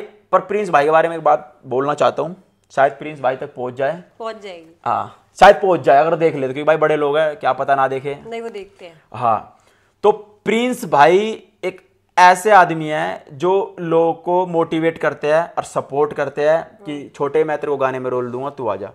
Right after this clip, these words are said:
Speaker 2: हम्म।
Speaker 1: और गौतम गुलाटी भाई भी ऐसे ही है,
Speaker 2: हम्म, हम्म।
Speaker 1: वो भी लोगों को सपोर्ट करते हैं
Speaker 2: हम्म।
Speaker 1: दिल से।
Speaker 2: हम्म।
Speaker 1: कोई हेट नहीं है इन लोगों के लिए भाई।
Speaker 2: हम्म।
Speaker 1: ये बड़े थे, बड़े हैं और बड़े हमेशा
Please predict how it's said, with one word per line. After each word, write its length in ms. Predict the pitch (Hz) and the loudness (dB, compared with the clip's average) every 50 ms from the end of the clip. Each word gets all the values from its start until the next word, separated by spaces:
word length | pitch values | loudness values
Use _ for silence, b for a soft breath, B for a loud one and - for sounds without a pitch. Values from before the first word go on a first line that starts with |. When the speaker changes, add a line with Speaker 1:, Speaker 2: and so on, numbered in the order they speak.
| _ - | _ -20
Speaker 2:
हम्म। 200 | - - - 180 | -20 -18 -4 -2
Speaker 1:
और 160 | 170 170 143 | -2 -2 0
गौतम 320 | - 170 196 196 220 214 | 2 2 2 2 2 0
गुलाटी 320 | 196 190 202 196 196 196 202 | 4 4 6 6 6 4 4
भाई 180 | 165 147 151 | 4 4 4
भी 120 | 151 160 160 | 4 4 2
ऐसे 220 | 147 139 - 139 | 2 2 0 -4
ही 140 | 131 123 117 | -8 -6 -8
है, 180 | 113 113 117 _ | -10 -10 -12 _
Speaker 2:
हम्म, 260 | 202 202 190 185 180 175 _ _ _ _ _ _ 196 | -20 -20 -20 -20 -20 -20 _ _ _ _ _ _ -20
हम्म। 140 | 190 185 175 175 _ - | -20 -20 -20 -20 _ -4
Speaker 1:
वो 200 | 160 156 196 202 | 4 6 6 6
भी 80 | 214 | 8
लोगों 180 | 214 208 202 190 | 8 8 8 8
को 100 | 190 196 | 6 2
सपोर्ट 360 | 175 180 160 - 151 143 147 | 0 -2 -4 -2 -2 -2 -2
करते 280 | - 131 120 - - 110 | -4 -8 -8 -8 -8 -10
हैं 160 | 104 113 110 _ _ - | -10 -10 -14 _ _ -20
Speaker 2:
हम्म। 340 | 196 196 190 185 175 151 131 | -20 -20 -20 -20 -20 -6 -2
Speaker 1:
दिल 160 | 156 156 139 | -2 -2 -2
से। 300 | - - 117 110 107 - _ _ - | -4 -8 -10 -10 -12 -14 _ _ -20
Speaker 2:
हम्म। 160 | 202 196 185 175 - _ _ _ - | -20 -20 -20 -20 -20 _ _ _ -4
Speaker 1:
कोई 300 | - 165 175 180 175 170 | 0 0 2 2 0 -2
हेट 380 | 139 107 113 151 139 143 143 | -4 -6 -2 0 0 0 0
नहीं 160 | 156 160 160 165 | -2 -6 -8 -8
है 60 | 165 | -6
इन 60 | 165 | -4
लोगों 160 | 165 170 170 | -4 -4 -4
के 120 | 165 165 165 | -6 -8 -8
लिए 120 | 160 165 | -4 -2
भाई। 180 | 160 160 165 175 175 185 175 _ _ | -2 -2 -4 -6 -10 -16 -20 _ _
Speaker 2:
हम्म। 120 | 202 196 185 180 - _ _ | -20 -20 -20 -20 -20 _ _
Speaker 1:
ये 80 | 123 123 | -12 -12
बड़े 340 | 113 113 131 131 135 147 147 | -6 -4 -2 -2 0 0 -2
थे, 260 | 147 - 143 147 156 | -2 -2 -2 -2 -2
बड़े 300 | 147 139 139 143 147 143 | 0 -2 -2 -2 0 0
हैं 80 | 143 139 | 0 0
और 120 | 147 151 | 0 0
बड़े 220 | 147 147 143 143 | -2 -2 -2 -2
हमेशा 460 | 143 123 123 123 123 - 165 190 208 | -4 -4 -6 -6 -4 -2 -2 -2 -4